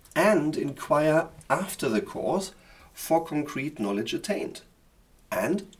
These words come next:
if an appropriate opportunity arises, you as the lead wolf may, for example, give precise feedback after important presentations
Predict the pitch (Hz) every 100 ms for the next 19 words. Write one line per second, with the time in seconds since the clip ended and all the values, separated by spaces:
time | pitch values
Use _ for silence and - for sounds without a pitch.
0 | - - - _ - 190 185 165 - 202
1 | 214 - 160 139 135 131 - 156 170 -
2 | 113 101 139 147 135 151 - - 135 156
3 | 139 110 107 165 156 156 151 127 156 170
4 | 151 143 - 151 151 131 151 156 - 180
5 | 170 - 92 139 - 190 226 - - -
6 | _ _ - - - 110 131 - 160 147
7 | 135 - 143 156 151 - 151 147 143 165
8 | - - 175 -